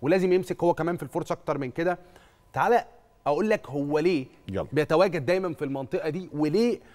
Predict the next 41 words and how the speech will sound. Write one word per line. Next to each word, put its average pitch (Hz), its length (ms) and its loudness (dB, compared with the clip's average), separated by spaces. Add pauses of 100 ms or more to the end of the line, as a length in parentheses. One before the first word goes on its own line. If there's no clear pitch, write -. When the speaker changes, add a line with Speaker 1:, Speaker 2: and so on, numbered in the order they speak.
(200)
Speaker 1:
هو 165 240 4 (100)
الوحيد 170 340 2
اللي 180 140 4
عنده 190 240 0
الجراءة 165 340 2
وعنده 170 360 2
الدقة، 139 460 0
مش 120 140 -6
بس 180 240 -2
الجراءة، 147 480 0
إنه 139 180 -6
دايما 190 220 2
يعمل 165 280 -4
عملية 147 300 -4
التصويب. 156 500 -6 (240)
النهاردة 135 420 -2
من 117 140 -8
خلال 156 340 -4
أكتر 151 300 -4
من 120 140 -8
كرة 165 200 0
واخد 147 320 2
تعليمات 117 460 -4 (320)
إنه 131 280 -6
يعمل 165 360 0
عملية 139 400 -2
التصويب، 123 460 -4 (220)
وأجيب 151 200 0
لك 147 200 -4
إنه 131 280 -4
الراجل 160 420 0 (160)
طول 180 240 0
الوقت 156 320 0 (280)
هو 180 120 4
متواجد 202 300 2
في - 80 -4
المكان 165 300 -2
الصح، - 340 -4
أهم 131 200 -2
من 175 120 0
التصويب 147 500 -2